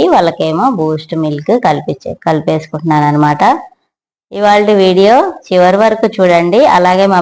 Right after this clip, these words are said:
పిల్లలు సంగీతం క్లాస్ కూడా వెళ్తున్నారు కదా, అది కూడా ఎలా పాడుతున్నారు ఏంటి అనేది లాస్ట్లో కూడా ఇంక్లూడ్ చేశానండి. వీడియోని ఎక్కడ కూడా స్కిప్ చేయకుండా చివరి వరకు చూడండి. ఇంకా ఎవరైనా సబ్స్క్రైబ్ చేసుకోకపోతే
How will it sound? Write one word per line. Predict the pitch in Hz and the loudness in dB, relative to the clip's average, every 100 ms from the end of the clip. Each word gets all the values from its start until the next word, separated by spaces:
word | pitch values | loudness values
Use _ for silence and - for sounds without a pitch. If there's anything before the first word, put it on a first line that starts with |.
| 180 | -2
పిల్లలు | 170 180 | -2 -2
సంగీతం | 196 190 170 180 190 | -2 -2 0 -2 -2
క్లాస్ | 190 190 175 - | 0 0 0 -2
కూడా | 185 180 | 0 2
వెళ్తున్నారు | 170 156 170 170 160 | 2 0 0 0 0
కదా, | 160 170 247 - - _ _ _ - | 0 2 0 -2 -8 _ _ _ -10
అది | 185 185 | -6 -4
కూడా | 185 202 190 | 0 2 2
ఎలా | 170 170 | 2 0
పాడుతున్నారు | 170 165 151 170 165 160 | 0 -2 -2 -2 -2 -2
ఏంటి | 156 156 | -2 -2
అనేది | 160 156 156 240 349 - _ 196 | -2 -2 0 0 -2 -6 _ -6
లాస్ట్లో | 170 165 160 170 - | -2 -2 -2 -2 0
కూడా | 165 160 | 0 0
ఇంక్లూడ్ | 160 165 160 165 | 0 0 0 0
చేశానండి. | 160 160 156 156 160 269 370 - _ _ - | -2 0 0 2 2 0 -2 -10 _ _ -10
వీడియోని | 214 240 247 247 440 | -4 2 2 4 2
ఎక్కడ | - 185 175 175 | 2 2 0 0
కూడా | 165 165 | -2 -2
స్కిప్ | - 165 - | -2 -4 0
చేయకుండా | 214 208 214 226 254 | 0 0 0 2 0
చివరి | 185 165 160 | 0 0 2
వరకు | 160 156 175 160 | 0 -2 -4 -4
చూడండి. | 160 156 156 160 226 359 - _ _ _ _ | -4 -2 -2 0 0 0 -8 _ _ _ _
ఇంకా | 214 214 247 240 | -14 -2 2 2
ఎవరైనా | 185 175 165 175 226 | 2 0 0 0 0
సబ్స్క్రైబ్ | 202 - - 233 233 | -2 -2 0 0 0
చేసుకోకపోతే | 214 185 185 170 175 196 | 0 0 -2 -4 -2 -2